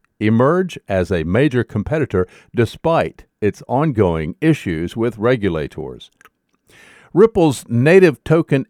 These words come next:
X R P was the worst performing large cap token in twenty nineteen. Twenty twenty isn't looking much better for X R P. Crypto analytics firm Messari released data that showed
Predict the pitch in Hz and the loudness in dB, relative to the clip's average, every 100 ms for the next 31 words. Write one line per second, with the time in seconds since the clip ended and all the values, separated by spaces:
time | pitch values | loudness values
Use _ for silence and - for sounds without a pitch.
0 | - 156 - 139 120 113 - 135 76 64 | -4 -4 -2 0 0 -2 -2 -2 -4 -6
1 | 76 90 80 87 113 151 - 120 - 139 | -4 -2 -2 -2 0 -2 -4 -10 -6 -2
2 | 127 110 101 131 135 - 131 - 135 135 | -2 -2 0 0 -4 -2 -2 0 -2 -2
3 | 139 127 107 - 135 120 113 107 117 131 | -2 -4 -4 -6 -4 -2 -4 -4 -4 -4
4 | - _ _ _ - 175 185 156 - 175 | -8 _ _ _ -4 0 0 -2 -4 -2
5 | 165 - 160 175 131 117 139 - 139 127 | -2 0 2 2 2 0 0 0 -2 0
6 | 135 - 131 165 156 85 - - 92 - | -2 -6 -2 -2 0 -4 -6 -4 -4 -2
7 | 87 - 104 131 - - _ - 180 - | -4 0 -2 -2 -10 -20 _ -2 -2 2
8 | 147 131 - 131 135 131 120 - - 143 | 2 2 0 0 2 0 0 -4 -6 -2
9 | 135 127 113 - 147 78 64 69 92 117 | 0 0 -2 -2 -2 -2 -8 -8 -4 -2
10 | 110 - 120 135 123 - - 135 | -2 -2 0 0 -2 -4 0 0